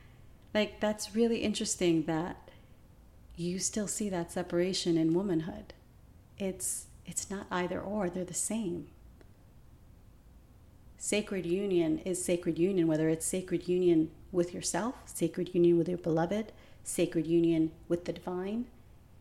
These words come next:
It's oneness. And I work hard at being as integrated as possible, <laughs> and I'm not perfect. Definitely not. I have my moments where,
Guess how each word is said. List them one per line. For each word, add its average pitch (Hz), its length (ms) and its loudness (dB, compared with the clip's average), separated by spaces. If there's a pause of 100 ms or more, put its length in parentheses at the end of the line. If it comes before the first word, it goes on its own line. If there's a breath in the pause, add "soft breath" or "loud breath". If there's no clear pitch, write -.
(920)
It's - 200 -6
oneness. - 840 -2 (2500)
And 196 180 2
I 190 160 4
work 202 460 -2 (100)
hard 220 420 0
at 160 240 0 (440)
being 185 320 6
as 165 120 0
integrated 170 600 2
as 175 100 0
possible, 196 640 -6 (180)
<laughs> - 200 2
and 190 140 6
I'm 175 220 4
not 180 240 0
perfect. 170 560 0 (640 loud breath)
Definitely 180 400 2
not. 160 480 -2 (480 loud breath)
I 170 80 -4
have 170 220 2
my 180 160 2
moments 175 500 0
where, 160 420 2